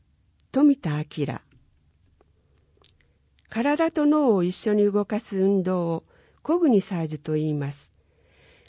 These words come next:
体を動かしながら、同時進行的に頭を動かすと、より効果が高いと言われています。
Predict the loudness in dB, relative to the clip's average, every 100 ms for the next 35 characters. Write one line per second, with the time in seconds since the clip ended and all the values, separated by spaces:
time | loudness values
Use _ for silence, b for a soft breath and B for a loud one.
0 | -4 -2 0 2 2 4 2 2 -2 0
1 | 2 2 -2 -4 -8 b b b b 2
2 | 2 2 -2 2 0 2 0 0 -2 -4
3 | -4 -4 -4 _ -6 -2 2 4 2 0
4 | -4 -6 -8 -8 -10 -10 -12 b b b
5 | b b -2 2 2 0 -2 -2 -2 -4
6 | -6 -8 -4 -4 -2 -2 0 -2 -4 -6
7 | -6 -6 -8 -14 -20